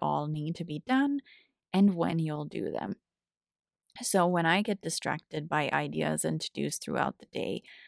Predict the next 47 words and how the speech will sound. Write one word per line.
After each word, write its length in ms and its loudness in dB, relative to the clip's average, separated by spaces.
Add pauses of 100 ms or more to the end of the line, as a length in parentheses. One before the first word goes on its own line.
(260)
I 100 4
write 280 2
them 200 0
down 280 0
in 140 -2
a 40 -4
notes 520 -2
area 400 0
on 360 2
my 200 -2
weekly 420 -6
planning 320 2
sheet. 460 -2 (440)
And 160 2
then 160 2
towards 340 -2
the 140 -2
end 140 0
of 80 -6
the 80 -2
day, 380 -2 (100)
I 120 2
can 160 -2
take 200 -4
a 60 0
look 260 0
at 140 -6
them 180 -2
and 140 -4
decide 520 -2
if 140 -20
they're 140 -4
worth 440 -4
doing 500 4 (600)
and 320 0
which 240 0
ones 180 -2
I 120 0
can 200 -2
do 260 -4 (260)
right 280 0
away, 440 2
which 260 -2
ones 180 -6
are 80 -4
just 320 -10
quick, 420 -6